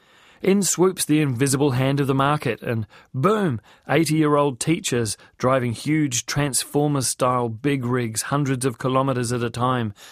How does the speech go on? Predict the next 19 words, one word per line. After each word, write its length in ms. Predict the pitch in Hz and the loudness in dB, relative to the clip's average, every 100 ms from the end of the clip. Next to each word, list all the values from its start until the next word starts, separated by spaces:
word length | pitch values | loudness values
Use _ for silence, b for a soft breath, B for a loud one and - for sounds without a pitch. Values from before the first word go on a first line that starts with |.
| B B | B B
just 240 | - 139 - | 0 0 2
so 100 | 135 | 0
they 120 | 131 | 0
can 100 | 120 | -2
afford 300 | 117 131 127 | -2 -2 -2
to 80 | 120 | -2
buy 180 | 123 127 | 0 0
the 100 | 113 | -2
grandkids 540 | 120 127 131 127 113 | -2 -2 -4 -4 -4
a 60 | 110 107 | -4 -6
graduation 720 | - 127 123 120 120 127 123 120 | -2 -2 0 -2 -2 -2 -6 -6
present. 380 | 120 107 107 b b b b b | -4 -4 -8 b b b b b
And, 220 | - 110 - b b | -6 -6 -8 b b
I 80 | 117 | -6
don't 100 | 120 | -4
know, 180 | 104 117 - - | -6 -8 -8 -6
eat, 280 | 135 123 | -4 -4
I 140 | 107 107 | -6 -8
guess. 400 | 95 110 - | -8 -8 -10